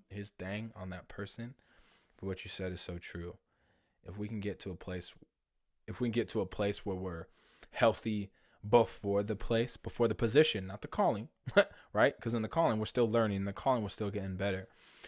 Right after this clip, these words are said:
But if we can get to a place where we're healthy before the position, I think we're gonna be all right. And so, Talin, I love the question that you ask.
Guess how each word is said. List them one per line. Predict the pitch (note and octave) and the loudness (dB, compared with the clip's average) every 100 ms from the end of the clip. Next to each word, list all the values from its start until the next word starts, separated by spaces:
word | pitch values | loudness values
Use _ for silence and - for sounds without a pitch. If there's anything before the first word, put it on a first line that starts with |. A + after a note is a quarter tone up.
| - _ | -20 _
But | A2+ | 0
if | A2+ C3+ | 2 0
we | |
can | C3 | 0
get | B2 - | 0 0
to | A2+ | -2
a | |
place | - G#2+ | -2 -6
where | A2 F#2+ | -6 -8
we're | |
healthy | F#2 G#2+ G2 - G2+ - _ _ _ - - | -4 -4 -4 -4 -6 -8 _ _ _ -20 -14
before | - G#2 | -4 -4
the | F#2 | -2
position, | F2+ F2+ F#2 - E2+ | -6 -4 -4 -6 -10
I | |
think | F2 F2 | -10 -8
we're | F2 | -8
gonna | F2 E2+ | -10 -10
be | F2 | -8
all | E2+ | -4
right. | E2 E2+ E2 _ _ _ - _ _ | -4 -6 -10 _ _ _ -20 _ _
And | G2 | -8
so, | G2 | -4
Talin, | F2+ G2+ G2+ | -4 -2 0
I | F2+ | 0
love | F#2+ G2+ | 2 0
the | F#2+ | -4
question | - G2 - | -6 -6 -4
that | F2+ | -8
you | F2 E2 | -6 -6
ask. | D#2 E2 - | -8 -10 -12